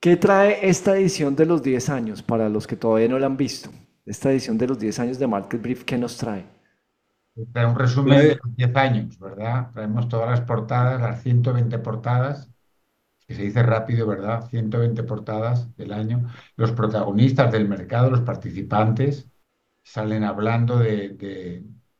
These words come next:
Speaker 2: de cómo ven el mercado actualmente, y también hace un recorrido histórico, eh, por esos ciento veinte meses. A lo que ha dicho Antonio, yo estoy de acuerdo con eso, y te digo una cosa,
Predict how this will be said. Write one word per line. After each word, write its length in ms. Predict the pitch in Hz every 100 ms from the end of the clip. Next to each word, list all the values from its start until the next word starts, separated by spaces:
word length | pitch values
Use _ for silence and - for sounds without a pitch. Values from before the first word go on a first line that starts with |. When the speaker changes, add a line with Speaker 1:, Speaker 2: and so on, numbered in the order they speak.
| _ -
Speaker 2:
de 240 | 123 120
cómo 280 | 131 131 127
ven 120 | 123
el 140 | 123 110
mercado 720 | 104 107 127 123 139 139 _ _ _ _ _ _
actualmente, 1000 | 107 110 110 104 101 113 123 123 135 - _ _ _ _ _ _ _
y 220 | 139 139
también 300 | 143 127 127
hace 160 | 131 143
un 80 | 127
recorrido 520 | 123 123 120 120 123
histórico, 1000 | 117 - 127 117 110 113 113 107 98 120 - _ -
eh, 420 | 104 101 95 92
por 120 | - 101
esos 260 | 107 104
ciento 320 | - 110 104 110
veinte 280 | 107 107
meses. 420 | 101 101 - 80 - - - _ _ -
A 120 | 127
lo 140 | 131
que 60 | 131
ha 20 | 135
dicho 240 | 135 165
Antonio, 400 | 160 156 165 165
yo 120 | 139
estoy 240 | 123 135 139
de 60 |
acuerdo 380 | 131 120 131 131
con 140 | 131 131
eso, 360 | 127 156 147 143
y 200 | 123 117
te 180 | 120 120
digo 160 | 123
una 200 | 135 135
cosa, 500 | 143 139 127 95 -